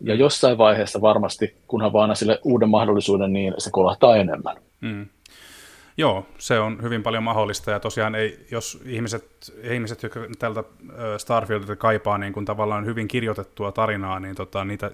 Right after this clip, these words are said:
Speaker 2: saattaa olla, että voi joutua etsimään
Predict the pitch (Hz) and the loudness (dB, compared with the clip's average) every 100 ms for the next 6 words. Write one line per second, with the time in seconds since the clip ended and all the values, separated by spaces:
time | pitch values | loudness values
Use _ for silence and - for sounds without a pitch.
0 | - - 110 - 104 98 104 101 95 - | -8 0 0 0 -4 -4 -6 -6 -8 -10
1 | 95 98 98 101 101 98 104 - 95 90 | -12 -10 -10 -10 -8 -8 -8 -8 -8 -8
2 | 90 | -8